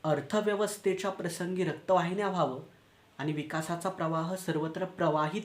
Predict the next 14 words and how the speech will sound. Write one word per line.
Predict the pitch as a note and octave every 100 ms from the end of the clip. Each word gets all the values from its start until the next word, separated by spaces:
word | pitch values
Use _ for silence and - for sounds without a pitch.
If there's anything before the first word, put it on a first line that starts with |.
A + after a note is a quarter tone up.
| -
करावा, | E3+ C#3+ C#3 E3+ - - - _
या | D3 F#3
उद्देशाने | E3+ C#3 E3 E3 D#3 D#3+ E3+ C#3
या | E3+
बँका | E3 C#3+ C3 D3 D#3+ - - - -
सार्वजनिक | D#3+ D#3 D#3 D3 C3+
करण्यात | C3+ B2 A#2+ A#2
आला. | A#2+ - - - - - - _ -
परिणामी | E3+ A3 G3+ G3+ G#3 A3 - - C3+
गेली | E3+ E3 -
अनेक | E3 G#3+ A#3+
वर्ष | F#3 D3 - C3+ C3 - - _ _
या | C#3 F3
बँकांनी | E3+ D3+ D3 C#3+ C3+ D3+